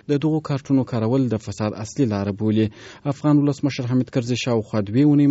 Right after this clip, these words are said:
مخکې په یوه غونډه کې وویل چې د رایې ورکونې د نوو کارتونو تیارول اتیا میلیونه ډالر لګښت ته اړتیا لري، چې حکومت یې وس نه لري او نړیواله ټولنه یې هم نه ورکوي. تر هغه راوروسته د حکومت سیاسي اپوزیسیون ګوندونو د ولسمشر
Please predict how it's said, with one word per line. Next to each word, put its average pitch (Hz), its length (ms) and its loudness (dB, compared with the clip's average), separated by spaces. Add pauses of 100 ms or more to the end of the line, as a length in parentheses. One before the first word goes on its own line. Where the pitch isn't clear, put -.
مخکې - 240 -8
په 113 100 2
یوه 104 140 0
غونډه 110 240 -2
کې - 160 -12
وویل 147 220 2
چې 156 80 2 (340)
د - 20 4 (140)
رایې 147 160 4
ورکونې 151 400 2
د 143 160 4
نوو 139 240 0
کارتونو 127 420 -2
تیارول 113 420 0 (100)
اتیا 151 260 0
میلیونه 131 220 2
ډالر 104 400 0
لګښت 110 400 -2
ته 107 120 -6
اړتیا 104 280 -4
لري، 104 240 0
چې 110 60 2 (360)
حکومت 113 400 2
یې 107 60 -2
وس 135 220 0 (100)
نه 156 120 4
لري 151 160 2 (240)
او 117 140 2
نړیواله 104 420 0
ټولنه 110 280 -2
یې 117 120 -2
هم 139 160 4
نه 107 120 0
ورکوي. 110 320 -2 (400)
تر 147 120 2
هغه 156 220 0
راوروسته 151 360 -2
د 131 100 4
حکومت 135 400 0
سیاسي 123 260 -2
اپوزیسیون 110 480 -4
ګوندونو 120 360 0
د - 80 -2
ولسمشر 131 540 -2